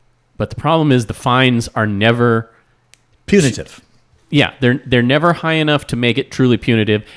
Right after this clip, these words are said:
Speaker 1: and they're never directed at the very people that make the decisions. And the people that suffer are the video game developers who are chronically underpaid, chronically overworked, and have no other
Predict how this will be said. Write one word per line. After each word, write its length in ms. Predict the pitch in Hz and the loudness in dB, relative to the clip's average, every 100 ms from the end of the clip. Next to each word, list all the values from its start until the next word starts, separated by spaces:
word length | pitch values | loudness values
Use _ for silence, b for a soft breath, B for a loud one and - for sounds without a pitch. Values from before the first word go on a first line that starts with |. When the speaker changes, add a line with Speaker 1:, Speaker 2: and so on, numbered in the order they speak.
| - | -6
Speaker 1:
and 160 | 120 | -2
they're 80 | 117 | 0
never 260 | 113 123 143 | 0 0 0
directed 600 | 139 110 107 110 117 101 | -2 0 0 -2 -4 -6
at 220 | 113 104 | -6 -6
the 80 | - | -8
very 320 | 101 110 107 | -4 0 0
people 320 | 104 135 120 113 | 0 -4 -4 -4
that 160 | 101 | -4
make 220 | 107 98 | -6 -8
the 80 | 98 | -8
decisions. 720 | 90 - 120 95 87 - - - b b b b b _ - | -10 -6 -4 -4 -6 -14 -20 -20 b b b b b _ -6
And 180 | 113 | -4
the 60 | 110 | -4
people 340 | - 135 160 151 | -2 -2 0 -2
that 160 | - | -4
suffer 600 | - - - - 156 160 - | -8 -4 -2 -2 -6 -6 -6
are 160 | 113 107 | -2 0
the 80 | |
video 260 | 110 113 113 | 0 2 2
game 220 | 104 101 | 2 -2
developers 540 | 95 98 87 85 90 - | -2 -6 -6 -8 -10 -8
who 140 | 104 | -8
are 120 | 95 | -8
chronically 640 | - - 110 104 113 - 113 | -10 -10 -6 -4 -4 -4 -2
underpaid, 560 | 110 127 - 85 90 107 b b b b b b - | -2 -6 -8 -8 -8 -10 b b b b b b -12
chronically 560 | - 107 117 - 123 | -4 -2 -2 0 0
overworked, 640 | 120 107 98 87 85 - - B B - | 0 0 -2 -8 -10 -12 -20 B B -8
and 180 | 127 | -6
have 560 | 110 - 151 139 139 117 b | -6 -4 0 2 0 -2 b
no 520 | - 113 110 107 107 - _ 110 | -6 -2 2 2 0 -4 _ -4
other 420 | 101 101 101 | -2 -2 -2